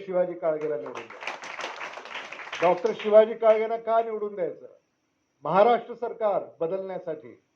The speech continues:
डॉक्टर शिवाजी काळगेला निवडून द्यायचं. सामान्य माणसं ज्या दुःखात आहेत, ज्या अडचणीत आहेत, यातून त्यांना बाहेर काढण्यासाठी डॉक्टर शिवाजी काळगेंना निवडून द्यायचं.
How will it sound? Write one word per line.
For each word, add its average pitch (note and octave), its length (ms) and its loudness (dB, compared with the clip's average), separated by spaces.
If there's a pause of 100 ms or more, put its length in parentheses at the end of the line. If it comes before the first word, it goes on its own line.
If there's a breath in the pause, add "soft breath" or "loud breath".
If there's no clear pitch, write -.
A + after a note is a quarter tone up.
(380)
डॉक्टर D#3 300 0
शिवाजी E3 400 0
काळगेला D3 380 -2
निवडून B2+ 180 -10
द्यायचं. - 260 -16 (2500)
सामान्य A3 420 8
माणसं G3+ 500 -2
ज्या A3+ 180 0
दुःखात G#3+ 520 -6
आहेत, C3 180 -10 (560)
ज्या E3+ 100 0
अडचणीत A3 480 0
आहेत, B2+ 180 -8 (1800)
यातून F3+ 360 -2
त्यांना A3 240 -2
बाहेर F3+ 360 0
काढण्यासाठी A3 640 0
डॉक्टर G#3+ 320 -2
शिवाजी E3+ 360 -4
काळगेंना D3 460 -2
निवडून B2 320 -12
द्यायचं. G2 320 -20